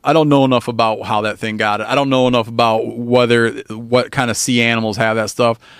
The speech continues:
I mean, was he eating a chunk of polar bear that he found frozen? On, I, I have no idea.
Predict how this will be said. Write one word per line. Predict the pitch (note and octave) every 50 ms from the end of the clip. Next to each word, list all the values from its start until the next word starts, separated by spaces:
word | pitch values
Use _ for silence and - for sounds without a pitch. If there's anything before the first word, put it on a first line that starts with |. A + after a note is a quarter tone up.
| -
I | -
mean, | C3 B2+ B2+ B2
was | B2 A#2+
he | - D3 D3+ D3+
eating | - A#2
a |
chunk | A2 - - C#3 C3+ -
of | G2 F2
polar | - - C3 B2+ C3 C3+
bear | C3 B2 C3 C3 C3+
that | B2+ A#2+
he | A#2+
found | - - B2 B2 A#2+ A#2
frozen? | - - B2+ B2+ C3 C3 C3 C3+ A#2+
On, | A#2 A#2+ A#2 -
I, | - A2+ A#2+ -
I | - B2+ B2+
have | A#2 A2+
no | A2+ G#2+ G2
idea. | F#2 F#2+ G2+ F#2+